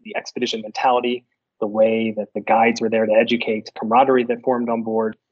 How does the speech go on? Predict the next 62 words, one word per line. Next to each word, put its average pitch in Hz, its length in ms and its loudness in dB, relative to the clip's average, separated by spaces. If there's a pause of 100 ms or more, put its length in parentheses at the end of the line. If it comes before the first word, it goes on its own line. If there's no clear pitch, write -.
(320)
I 120 40 -4
just 127 160 0
thought 139 120 4
it 123 60 0
was 117 160 -2
an 127 80 -2
overall 123 380 0
an 113 140 -4
amazing 131 360 0
experience 110 640 -6
using 113 300 -2
a 107 40 -8
ship - 280 0
as 110 120 -4
a 107 60 -8
platform 110 560 -10 (260)
to 113 100 -6
learn 110 280 0
and 104 100 -6
to 104 60 -6
educate. 107 520 -6 (600)
And 139 140 2
I 131 100 4
decided 170 480 -2
that, 101 260 -10
you 117 100 -8
know, 107 140 -10
if - 160 -14
I, 101 220 -8
I, 120 600 -10
I 120 40 0 (160)
really 147 260 4
wanted 123 240 2
to 117 60 -4
go 113 100 0
to 107 60 -4
Antarctica, 143 580 -2 (140)
and 113 100 -12
if 110 80 -16
I 110 60 -10
was 107 160 -10
gonna 117 140 -10
go 120 160 0
to 107 120 -6
Antarctica, 139 400 2
I 120 140 0
wanted 113 180 -6
to 107 60 -14
go 104 140 -6
with - 160 -18
Lindblad. 147 460 4 (500)
So 120 160 -2
a 110 80 -2
few 147 160 0
years 123 260 2
later, 120 460 2
I 113 200 -8
got 117 200 2
another 113 260 -2
travel 156 320 2
writing 131 240 4
assignment, 123 480 -6